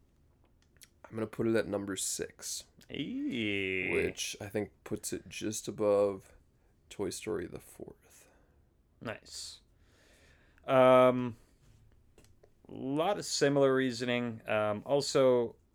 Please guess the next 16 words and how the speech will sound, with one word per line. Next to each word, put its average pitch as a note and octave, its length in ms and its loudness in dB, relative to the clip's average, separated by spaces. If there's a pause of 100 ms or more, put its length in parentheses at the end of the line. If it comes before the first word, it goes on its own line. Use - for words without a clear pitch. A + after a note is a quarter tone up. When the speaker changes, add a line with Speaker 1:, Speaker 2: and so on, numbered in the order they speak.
(760)
Speaker 2:
in B2 340 -4
pretty A#3 200 -4
big B2+ 280 0
contrast A2 680 -2
to - 60 -6
Wall-E, G2+ 600 2 (160)
um, F#2+ 400 -2 (320)
as G#2 160 -6
I G2+ 60 -4
discu-, F#2+ 460 -10
as G#2+ 160 2
I G2+ 100 -2
talked G2 280 -4
about F#2+ 240 -4
before, F#2+ 380 -6
like, F#2+ 320 -4